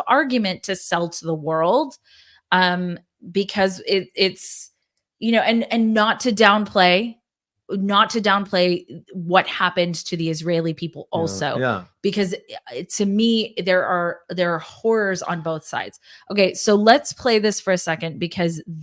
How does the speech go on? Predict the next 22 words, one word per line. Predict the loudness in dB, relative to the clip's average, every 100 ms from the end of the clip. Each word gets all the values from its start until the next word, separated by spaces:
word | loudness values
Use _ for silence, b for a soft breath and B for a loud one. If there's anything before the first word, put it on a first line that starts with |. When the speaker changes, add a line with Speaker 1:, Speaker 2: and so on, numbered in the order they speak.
| -14 2
Speaker 1:
this | 4 4 2
is | 4 4 4 0 -2
a | -2
surprising, | -2 -6 -8 -4 2 4 4 0 -2 -2 b b 2
to | 6
me, | 8 6
this | 4 -2
is | 2
actually | 2 0 0 -2
surprising | -2 -6 -4 -2 0 -2 -4 -6
that | -8
he | -8 -10
said | -8 -10 -10
this. | -14 -14 -16 -20 -20 _ _ _
Okay, | -4 -4
and | -2 -4 -4
this | -2 0
is | -2 -2
from | 0 0 0 -6 -4
Middle | -2 -2 -2
East | -4 -6 -8 -8
Monitor. | -8 -6 -8 -10 -12 -12 -12 -12 -16